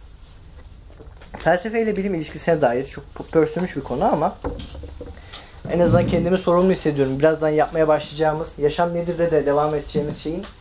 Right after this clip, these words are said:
e, esbab-ı mucibesini anlayalım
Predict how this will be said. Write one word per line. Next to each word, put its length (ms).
e, 360
esbab-ı 320
mucibesini 760
anlayalım 540